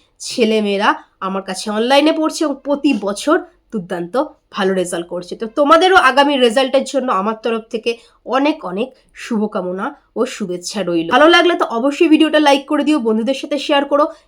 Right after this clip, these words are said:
এবং চ্যানেলটিকে সাবস্ক্রাইব করে রেখো। ডেসক্রিপশনে বাংলাতে বিজ্ঞানের YouTube গ্রুপ আছে, সেখানে থাকতে পারো, YouTube-এর ভিডিওগুলো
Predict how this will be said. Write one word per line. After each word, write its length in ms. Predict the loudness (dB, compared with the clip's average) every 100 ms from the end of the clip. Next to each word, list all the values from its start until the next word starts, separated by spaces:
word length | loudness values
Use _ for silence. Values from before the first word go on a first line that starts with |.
| -4
এবং 280 | 2 4 4
চ্যানেলটিকে 600 | 2 0 -2 0 0 0 -8
সাবস্ক্রাইব 500 | -6 -6 -6 -4 -4 -4
করে 180 | -2 0
রেখো। 320 | 0 -4 -8 -10 _ _ _ _ _ _ -10 0
ডেসক্রিপশনে 560 | 0 4 2 4 2
বাংলাতে 360 | 4 2 0 -2
বিজ্ঞানের 340 | -4 -2 -2 0
YouTube 380 | 2 6 6
গ্রুপ 220 | 6 4 2
আছে, 220 | -2 -4
সেখানে 400 | -6 -8 -4 -2
থাকতে 280 | -2 -4 -2
পারো, 160 | -2
YouTube-এর 680 | 0 6 8 10 8 8 4
ভিডিওগুলো 600 | 2 -2 -2 0 0 -2